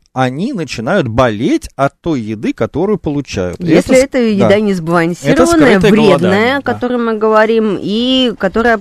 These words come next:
Speaker 2: м, недостаточно, не имеет достаточной, э, то, что называется, пищевой плотности.
Speaker 1: Но конкретно Алёна Паташова одна из тех врачей, которые нормально смотрят, если, м, пациенты питаются раз в день.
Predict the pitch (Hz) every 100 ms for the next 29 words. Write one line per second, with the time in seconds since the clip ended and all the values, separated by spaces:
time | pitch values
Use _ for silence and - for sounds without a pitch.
0 | - 185 180 185 190 185 170 208 208 208
1 | 226 220 226 - 196 202 214 226 185 180
2 | 202 202 - 170 - _ - - _ 190
3 | 196 220 220 190 190 220 - - 175 214
4 | 196 202 - 190 - 127 147 175 180 190
5 | - 131 143 175 131 147 151 165 - 285
6 | 226 - 143 160 180 147 123 - 156 127
7 | 113 117 127 - 269 - 143 175 160 127
8 | 127 143 156 113 - 131 208 104 87 120
9 | 147 190 175 170 170 131 120 113 120 143
10 | 202 - 165 139 - 143 170 110 117 92
11 | 87